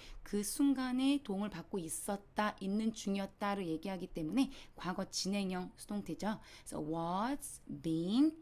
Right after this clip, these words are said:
P P형. 그래서 helped가 들어갔어요. 자, 그러면 문장이 The boy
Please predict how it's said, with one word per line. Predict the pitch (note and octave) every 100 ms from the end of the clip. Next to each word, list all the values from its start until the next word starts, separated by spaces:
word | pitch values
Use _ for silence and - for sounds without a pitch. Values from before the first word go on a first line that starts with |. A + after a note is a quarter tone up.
| - -
P | - A#3
P형. | - E3 -
그래서 | - C3
helped가 | - F#3+ - - - A3 G#3
들어갔어요. | G3 F3+ D3+ - C3+ - - - - -
자, | - F3
그러면 | F#3 F3+ D#3
문장이 | D#3+ D#3 F#3+ C4+ - - - -
The | E3
boy | - D#3+ D#3+ E3 F#3+ C#4 E4